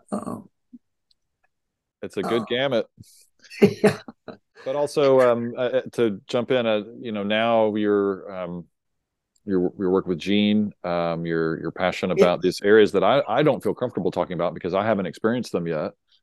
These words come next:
Speaker 2: but
Speaker 1: Hmm.
Speaker 2: past life regression, um, some, some other things that have to do with deeply spiritual concepts that you, you may, don't have to talk about now.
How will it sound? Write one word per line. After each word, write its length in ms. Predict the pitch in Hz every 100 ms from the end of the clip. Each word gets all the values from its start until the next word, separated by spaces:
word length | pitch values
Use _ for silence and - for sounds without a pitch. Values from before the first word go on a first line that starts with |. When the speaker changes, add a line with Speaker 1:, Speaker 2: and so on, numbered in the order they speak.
| _ _
Speaker 2:
but 280 | - 95 87
Speaker 1:
Hmm. 60 | 87
Speaker 2:
past 360 | - 98 - 95
life 240 | 92 95
regression, 760 | 90 110 127 - 117 113 117 -
um, 560 | 92 87 85 82 85 92 _ _ _ _ _
some, 320 | - 101 98
some 180 | 85 95
other 160 | 98 98
things 240 | 101 98
that 100 | 90
have 160 | 87 90
to 80 | 95
do 240 | 82 90
with 160 | 90 85
deeply 340 | 107 104 101 87
spiritual 540 | - 101 92 - 90
concepts 500 | - 104 - 92 -
that 80 | 82
you, 180 | 101 101
you 120 | 104 113
may, 120 | 113
don't 180 | 123 110
have 120 | 107
to 60 | -
talk 160 | 101
about 220 | 85 85
now. 460 | 82 92 92 57 60